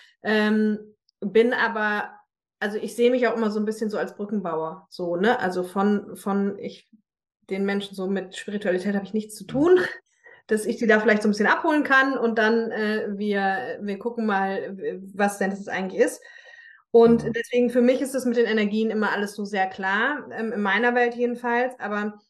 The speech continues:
Speaker 1: was würdest du jetzt, ich sag mal, dem Otto-Normalverbraucher, weißt du, so, der einfach sagt, so, ja, also A, beschäftige ich mich mit diesen Themen gar nicht so viel. Persönlichkeitsentwicklung finde ich schon interessant. Ich höre jetzt auch hier den Podcast so, aber so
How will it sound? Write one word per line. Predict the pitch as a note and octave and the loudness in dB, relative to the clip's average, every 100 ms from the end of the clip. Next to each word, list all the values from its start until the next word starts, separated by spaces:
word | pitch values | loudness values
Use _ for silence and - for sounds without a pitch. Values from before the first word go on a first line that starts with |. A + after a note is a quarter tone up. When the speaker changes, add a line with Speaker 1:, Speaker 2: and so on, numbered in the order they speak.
| _ | _
Speaker 1:
was | A3+ B3 | -2 0
würdest | C4+ C#4 C#4 | -2 -6 -6
du | B3 B3+ | -2 4
jetzt, | B3 A#3+ - _ _ _ _ _ _ _ _ _ _ | 4 4 -6 _ _ _ _ _ _ _ _ _ _
ich | A#3+ | -2
sag | A#3 B3 | 0 0
mal, | A#3+ | 0
dem | A3+ | -2
Otto-Normalverbraucher, | A3 A#3+ B3 A3+ G#3 G#3+ G#3+ G3 - F3 F3 F3+ F3 | -2 -2 0 0 2 2 0 -6 -6 -6 -6 -4 -2
weißt | F#3+ A3+ - | 0 -2 -4
du, | C#4 | -4
so, | A#3+ A3+ | 0 0
der | G#3+ | 0
einfach | F#3+ G#3+ A3 | -2 -4 -6
sagt, | - G3+ G3+ | -6 -8 -6
so, | G#3 | -8
ja, | F#3+ F3+ F#3+ G3+ | -4 -2 0 -2
also | F3+ F3 | -2 -4
A, | F3 F#3+ | -2 -4
beschäftige | G3 G3+ G3 F#3+ | -4 -10 -10 -10
ich | |
mich | F#3 F3+ F3+ | -8 -8 -8
mit | F#3+ F#3 F3+ | -8 -6 -6
diesen | F3+ F3+ | -6 0
Themen | G3+ B3+ | 2 4
gar | B3+ A#3+ | 4 4
nicht | B3+ | 2
so | B3+ | 0
viel. | - B3 C4 C4 - - - - | -2 2 4 2 -4 -20 -14 -6
Persönlichkeitsentwicklung | G3 G3+ G#3 G#3 G3+ G3 F#3+ G3 | -2 0 0 -2 -4 -4 -4 -4
finde | F#3+ | -6
ich | F#3 | -8
schon | |
interessant. | F#3 F3+ F3 G#3+ B3 | -8 -8 -2 0 2
Ich | A3 | 2
höre | |
jetzt | G3 G3+ | -2 -2
auch | |
hier | G3+ | -4
den | F#3 F3+ | -4 -2
Podcast | A3 A3+ A#3 A3 A3 | -4 -4 -2 -2 -2
so, | A3 A3 A3 | -2 0 0
aber | F#3+ F#3+ F#3+ - _ _ _ _ | 4 4 2 -4 _ _ _ _
so | - G3 F#3+ - | -8 -6 -6 -12